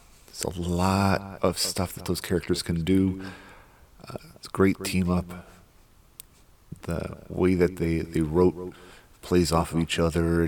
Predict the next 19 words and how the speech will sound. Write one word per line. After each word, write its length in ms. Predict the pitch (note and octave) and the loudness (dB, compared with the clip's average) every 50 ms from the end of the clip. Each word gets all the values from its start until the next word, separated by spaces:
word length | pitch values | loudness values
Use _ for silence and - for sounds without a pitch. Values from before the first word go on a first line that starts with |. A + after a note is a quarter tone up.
| D#2+ E2+ E2+ E2+ | -2 -4 -10 -8
you 100 | - E2 | -6 -4
know, 160 | D#2+ D2+ D2 C#2 - - D2 - - - - - - - - - - - | -2 -2 -4 -6 -8 -12 -18 -20 -20 -20 -20 -18 -18 -18 -18 -16 -10 0
great 220 | - F#2 F#2 E2+ | 2 4 4 4
script 320 | - - - F#2 E2+ - - | 2 -2 0 0 0 0 0
writing. 460 | E2+ E2 E2 E2 E2 D#2+ E2 E2 - - - - - - - | 0 2 2 0 -2 -4 -6 -12 -14 -18 -20 -20 -20 -12 -8
Kudos. 540 | - - F#2+ E2+ E2+ E2 E2 E2 E2 E2 E2 - - - - - - - - - - _ - - - _ _ _ - _ _ _ - - - - _ _ - _ - - - - - | 0 2 2 4 4 2 0 -4 -6 -8 -12 -16 -20 -20 -20 -20 -20 -20 -20 -20 -20 _ -20 -20 -20 _ _ _ -20 _ _ _ -20 -20 -20 -20 _ _ -20 _ -20 -20 -20 -14 -12
Um, 460 | - E2 D#2+ - - - - - - - - - - - - - - _ - - - - - - | -10 -8 -8 -8 -10 -12 -14 -16 -20 -20 -20 -20 -20 -20 -20 -20 -20 _ -20 -20 -20 -20 -20 -16
some 260 | - - - A#2+ A2+ | -8 -2 0 0 2
people 280 | G#2 A#2 A#2 A#2 - G#2+ | 2 2 0 2 4 2
are 60 | G2 | 2
saying 400 | F#2 - - G2 F#2 G2 G2 G2+ | 2 2 2 4 4 4 4 2
that 160 | F2+ F#2 E2+ | 2 4 4
it's 180 | F2 E2+ E2 E2+ | 4 4 2 2
gonna 220 | E2+ F2+ D#2 D2+ | 0 0 0 2
lead 240 | D#2 E2+ F#2 F#2+ F#2+ | 2 2 2 4 4
into 280 | F#2 F#2 F#2 - G2+ F#2 | 4 2 2 2 0 0
the, 400 | D#2 D#2+ D#2+ D2+ D2+ D2 C#2+ D2 - - - - - - - - - - - - - - - - - | 2 2 2 2 2 0 -2 -4 -8 -14 -16 -18 -20 -20 -20 -20 -20 -20 -20 -20 -20 -20 -20 -16 -10
the 140 | - - - | -8 -6 -4
invasion 1040 | D#2+ E2+ E2+ E2+ G2+ G#2 A2 A2 G#2+ G#2 G2 G2 G#2 G2+ G2+ F#2+ F2 - G2+ F#2+ | -2 -2 -2 0 2 4 4 4 4 2 2 0 0 0 0 -2 -4 -8 -12 -18